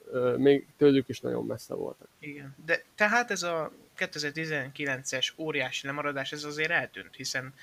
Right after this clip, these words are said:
Speaker 2: Russell kilencszer volt ugye a Q kettőbe a Williams-el, ami megsüvegelendő teljesítmény, és kétszer is, háromszor is volt tizenegyedik, sőt, négyszer is volt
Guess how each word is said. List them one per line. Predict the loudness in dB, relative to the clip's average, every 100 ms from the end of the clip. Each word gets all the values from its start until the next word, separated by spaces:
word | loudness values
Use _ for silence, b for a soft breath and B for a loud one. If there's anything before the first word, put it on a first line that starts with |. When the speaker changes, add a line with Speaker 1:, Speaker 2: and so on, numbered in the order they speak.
| B B B
Speaker 2:
Russell | -4 -2 -2 -2
kilencszer | -4 -4 -4 -8 -6 -8 -8
volt | -10 -12
ugye | -10 -12
a | -12
Q | -12
kettőbe | -12 -12 -12 -10 -8 -8 -12 b b b b
a | -10
Williams-el, | 0 0 0 -2 -4 -6 -10 _ _ _
ami | -4 -2 -4 -6 -6 -10 _ _ _ _ _ _ _ _ _
megsüvegelendő | -2 -2 -2 -4 -4 -4 -6 -8
teljesítmény, | -6 -4 -2 -4 -10 -14 -8
és | -6 -8 -10 b b b -4
kétszer | -2 0 -2 -2
is, | -4 2
háromszor | 6 8 6 2 -4 -4 -4
is | -6
volt | -4 -4 -6 _
tizenegyedik, | -6 -4 -2 -4 -2 -4 -6 -10
sőt, | -10 -10 -10 -4
négyszer | -2 -2 -6 -8
is | -10
volt | -12